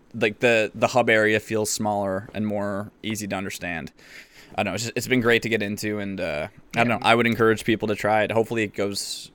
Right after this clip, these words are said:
Speaker 1: uh, on sale in a little bit, because it's, it's probably, it's, the loading times as well are, like, so snappy, like, very clearly using some type of flash storage to jump around.
Speaker 2: Hmm.
Speaker 1: Um,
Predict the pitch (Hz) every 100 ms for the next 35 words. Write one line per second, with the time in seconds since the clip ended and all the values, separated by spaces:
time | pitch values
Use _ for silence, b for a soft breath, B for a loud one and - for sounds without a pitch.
0 | - 87 80 98 - 95 87 80 - -
1 | 90 78 82 85 69 - 73 57 - -
2 | 90 - - - - _ _ _ - -
3 | 127 131 127 123 127 127 127 127 123 123
4 | 110 - _ 120 - - - 139 139 139
5 | 131 135 170 143 135 120 113 107 98 -
6 | 110 104 110 107 101 101 104 98 87 -
7 | - 120 110 - 107 95 - 78 92 101
8 | - _ _ 73 107 107 120 120 117 113
9 | 110 - _ _ _ _ _ _ _ -
10 | - 127 123 110 110 110 107 101 101 -
11 | 101 98 95 - 98 90 - 98 92 92
12 | - 98 104 98 101 92 85 87 - -
13 | 76 73